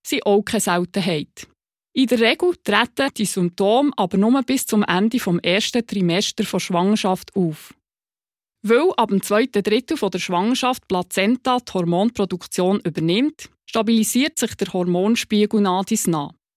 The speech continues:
Damit fühlen sich die meisten Frauen wieder ausgeglichener und wohler. Im letzten Drittel von der Schwangerschaft sind dann viele Frauen wieder unruhig und haben häufig auch Angstgefühle, weil die Geburt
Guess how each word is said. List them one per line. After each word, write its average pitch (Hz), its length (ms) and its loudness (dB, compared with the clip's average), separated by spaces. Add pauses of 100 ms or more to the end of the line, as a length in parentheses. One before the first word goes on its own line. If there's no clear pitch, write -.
(260)
Damit 220 320 2
fühlen 262 300 2
sich 277 200 -4
die 175 140 -4
meisten 196 400 0
Frauen 202 320 2
wieder 185 240 -2
ausgeglichener 277 680 -2 (120)
und 302 160 -2
wohler. 165 380 2 (580)
Im 202 160 2
letzten 202 380 0
Drittel 285 340 -2
von 269 140 -2
der 269 80 -2
Schwangerschaft 233 720 2 (200)
sind 226 180 0
dann 214 80 2
viele 269 240 2
Frauen 220 360 4
wieder 185 260 0
unruhig 240 680 2
und 202 160 2
haben 170 120 -2
häufig 214 440 -2
auch 208 200 2
Angstgefühle, 226 640 0 (300)
weil 226 120 4
die - 100 -12
Geburt 220 540 2